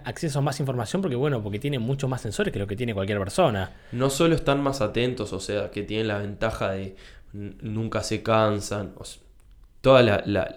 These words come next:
Speaker 2: las ventajas que, que se te puedan imaginar de una máquina sobre un humano, sino que el tiempo de, de reacción, el tiempo de respuesta
Speaker 1: Es mucho más rápido.
Speaker 2: es much-, es casi inmediato. Cosa que un, un,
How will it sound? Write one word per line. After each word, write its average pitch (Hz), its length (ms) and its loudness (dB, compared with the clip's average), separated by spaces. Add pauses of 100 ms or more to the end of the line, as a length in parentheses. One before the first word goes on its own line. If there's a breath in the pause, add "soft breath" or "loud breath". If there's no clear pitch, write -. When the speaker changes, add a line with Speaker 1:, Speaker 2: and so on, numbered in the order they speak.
(120)
Speaker 2:
las 101 200 -2
ventajas 104 560 0 (920 loud breath)
que, 92 220 -8
que 92 140 -12
se 95 100 -12
te 95 100 -6
puedan 107 200 0
imaginar 101 600 -2
de 104 100 0
una 101 180 0
máquina 104 360 0
sobre 104 260 -4
un 104 360 -2
humano, 117 480 2 (220 loud breath)
sino 107 320 0
que 143 100 4
el 104 200 0
tiempo 123 380 4
de, 104 200 6
de 101 240 -2
reacción, 98 560 -2
el 87 100 -6
tiempo 104 240 0
de 90 80 0
respuesta 117 400 2
Speaker 1:
Es 156 60 4
mucho 123 100 0
más 104 140 -4
rápido. 110 380 2
Speaker 2:
es 95 40 -4
much-, - 100 -18
es - 340 -4 (440)
casi 131 300 4
inmediato. 110 600 4 (520 loud breath)
Cosa 117 280 2
que 104 340 0
un, 123 300 -2
un, 110 460 -2